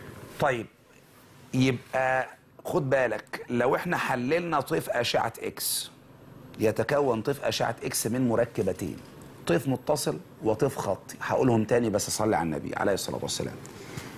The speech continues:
قول لي كل اللي تعرفه عن الطيف المتصل لأشعة إكس. الطيف المتصل لأشعة إكس هو طيف بينتج منين؟ من تناقص سرعة إلكترونات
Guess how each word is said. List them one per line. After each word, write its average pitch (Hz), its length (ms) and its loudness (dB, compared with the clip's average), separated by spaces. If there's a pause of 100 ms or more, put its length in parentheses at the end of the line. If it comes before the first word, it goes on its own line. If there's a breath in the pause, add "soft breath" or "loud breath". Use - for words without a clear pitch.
(260 loud breath)
قول 185 140 6
لي 151 160 4
كل 185 260 2
اللي 151 120 4
تعرفه 139 420 2
عن 127 160 2
الطيف 123 260 -4
المتصل 131 480 0
لأشعة 117 460 0
إكس. - 400 -10 (340)
الطيف 156 320 2
المتصل 131 500 2
لأشعة - 460 2
إكس - 380 -4 (480 loud breath)
هو 135 200 6
طيف 175 320 2
بينتج 120 800 4 (200)
منين؟ 117 720 6 (200)
من 120 300 4
تناقص 151 640 0
سرعة 147 300 2 (120)
إلكترونات 127 800 2